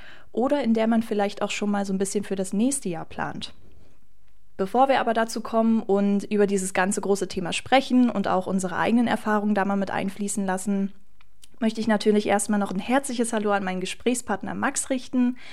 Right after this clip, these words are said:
Max hat sich wieder aus Halberstadt hinzugeschaltet und Max ist gelernter Kaufmann für Versicherungen und Finanzen und einer unserer ösa-Agenturisten. Und von daher, Max, erstmal moin moin, wie geht's dir denn so an diesem schönen Morgen?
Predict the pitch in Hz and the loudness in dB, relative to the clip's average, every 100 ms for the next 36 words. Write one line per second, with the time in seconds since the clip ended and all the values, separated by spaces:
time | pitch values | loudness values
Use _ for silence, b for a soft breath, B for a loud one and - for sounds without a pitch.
0 | B B B - 214 220 208 202 196 208 | B B B 0 0 2 -2 -2 -4 0
1 | 202 196 - 185 226 277 254 226 226 220 | 2 2 -2 2 4 4 4 0 0 0
2 | 220 214 220 196 196 208 202 196 - 185 | 0 0 2 2 2 2 0 0 -6 -2
3 | 185 185 185 - B B B B B - | -2 0 -2 -6 B B B B B 2
4 | 220 226 - 220 - - 208 196 226 202 | 4 4 2 2 4 4 6 6 6 2
5 | 208 202 208 202 208 190 196 196 185 180 | 2 2 2 0 0 0 0 0 -4 -4
6 | 175 - 175 233 285 285 277 269 190 196 | -6 -4 0 0 2 2 2 2 2 4
7 | 196 - 190 180 180 185 190 185 170 - | 2 0 0 0 0 -2 -2 -4 -4 -4
8 | - 247 262 233 240 226 220 220 - 214 | 0 2 2 2 2 0 0 0 0 0
9 | 214 202 208 247 247 220 208 208 196 190 | 2 2 -2 0 4 4 4 2 0 -2
10 | - 185 185 - 185 185 190 B B - | -4 -4 -4 -4 -2 -2 -4 B B 0
11 | 190 196 208 240 254 262 - 196 185 190 | 4 6 8 8 6 0 -2 -4 4 2
12 | - 180 160 165 160 156 160 165 - 143 | 4 -2 -2 -2 -2 -2 -4 -6 -6 -6
13 | 151 143 143 - | -6 -6 -6 -8